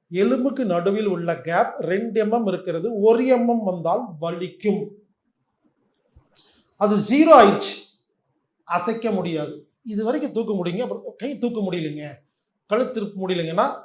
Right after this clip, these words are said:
ஜீரோ ஆயிடுச்சுன்னு அர்த்தம். பாருங்க,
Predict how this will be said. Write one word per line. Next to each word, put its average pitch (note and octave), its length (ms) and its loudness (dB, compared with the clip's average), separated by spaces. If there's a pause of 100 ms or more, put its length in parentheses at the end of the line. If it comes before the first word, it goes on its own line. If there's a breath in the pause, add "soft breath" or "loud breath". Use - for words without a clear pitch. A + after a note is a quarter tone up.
(120)
ஜீரோ A3 240 4
ஆயிடுச்சுன்னு F#3 280 0
அர்த்தம். C#3+ 320 -10 (1200)
பாருங்க, F3+ 600 -6